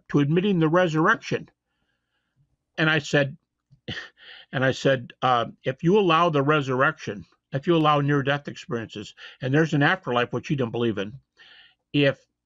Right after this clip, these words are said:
if you are gonna allow near-death experiences, you have to be more open to the resurrection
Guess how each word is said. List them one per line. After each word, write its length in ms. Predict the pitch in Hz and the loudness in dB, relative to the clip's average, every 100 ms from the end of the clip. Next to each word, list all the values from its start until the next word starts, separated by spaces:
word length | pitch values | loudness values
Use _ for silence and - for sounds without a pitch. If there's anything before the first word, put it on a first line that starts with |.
| _ _ _ _ | _ _ _ _
if 320 | 151 139 - | -2 -2 -2
you 600 | 143 139 165 185 196 - _ _ _ | -4 2 4 4 2 -2 _ _ _
are 120 | 147 143 | -2 0
gonna 200 | 147 139 | 0 2
allow 200 | 139 139 | 2 2
near-death 460 | 139 135 139 151 | 2 0 0 -4
experiences, 800 | 131 - - 113 104 - 104 - _ - - | -8 -10 -4 -4 -6 -10 -12 -14 _ -20 -6
you 140 | - 170 | 2 2
have 120 | 175 | 2
to 80 | 156 | 0
be 160 | 147 | 2
more 240 | 139 135 135 | 4 6 6
open 280 | 147 139 | 4 -2
to 60 | 120 | -2
the 100 | 120 | 0
resurrection 760 | 123 123 120 123 127 127 104 | 0 0 0 -2 -2 -10 -10